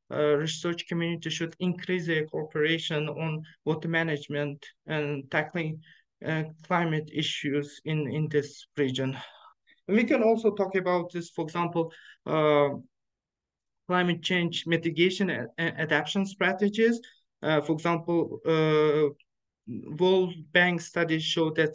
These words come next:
if the, the, there is no intervention,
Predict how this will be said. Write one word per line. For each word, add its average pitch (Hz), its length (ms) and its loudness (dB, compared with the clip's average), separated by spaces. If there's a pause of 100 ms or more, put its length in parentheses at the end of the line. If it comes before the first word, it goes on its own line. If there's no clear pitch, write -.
(140)
if 196 280 0
the, 175 120 -2
the, 175 540 -2 (400)
there 165 240 -2
is 180 160 -2
no 190 520 2 (480)
intervention, 185 840 2